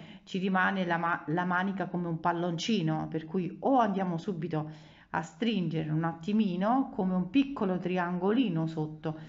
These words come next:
perché se ne abbiamo tante di maglie andiamo man mano a chiudere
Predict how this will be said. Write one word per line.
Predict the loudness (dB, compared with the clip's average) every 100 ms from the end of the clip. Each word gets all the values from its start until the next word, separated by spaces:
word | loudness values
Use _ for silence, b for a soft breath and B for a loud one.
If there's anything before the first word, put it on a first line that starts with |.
| B
perché | -8 -2 0
se |
ne | 0
abbiamo | 2 2 2 2
tante | 2 2 0
di | 0
maglie | 2 2 2 0
andiamo | 0 0
man | 0 0 2
mano | 2 2 0 -2
a | -4 -4
chiudere | -4 -2 0 0 -2